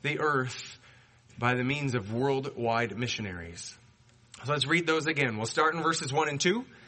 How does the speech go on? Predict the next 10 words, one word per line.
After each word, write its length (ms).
skip 420
over 220
three 240
to 80
five, 360
and 100
finish 520
six 320
and 100
seven. 300